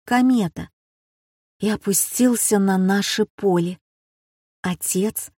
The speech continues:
до того остолбенело взиравший на происходящее, побежал на поле. Там рос картофель, который, как и большинство наших культур, уже начал засыхать.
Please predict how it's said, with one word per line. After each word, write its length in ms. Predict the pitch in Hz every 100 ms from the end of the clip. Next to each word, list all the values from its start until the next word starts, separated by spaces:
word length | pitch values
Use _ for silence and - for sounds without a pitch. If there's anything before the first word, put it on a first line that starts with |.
| _ _ _ _
до 280 | 170 208 220
того 360 | 214 202 226
остолбенело 880 | 208 - - 196 185 196 202 233 208
взиравший 720 | 170 165 190 208 202 - -
на 160 | 180 180
происходящее, 1120 | - 185 170 - 185 160 202 247 - - 170 - _ _ _
побежал 600 | - 202 196 170 196 202
на 180 | 202 208
поле. 460 | - 190 170 170 190 _ _ _ _ _
Там 240 | 226 202
рос 260 | 214 214 -
картофель, 760 | 214 214 - 226 185 - - - _ _
который, 400 | - 247 220 214
как 200 | 208 220 226
и 20 |
большинство 760 | 202 214 - 226 - 208 233
наших 480 | 202 208 214 202 -
культур, 520 | - 196 180 240 269
уже 240 | 202 180 190
начал 500 | 185 220 - 202 190
засыхать. 880 | 175 190 - 202 - 180 165 -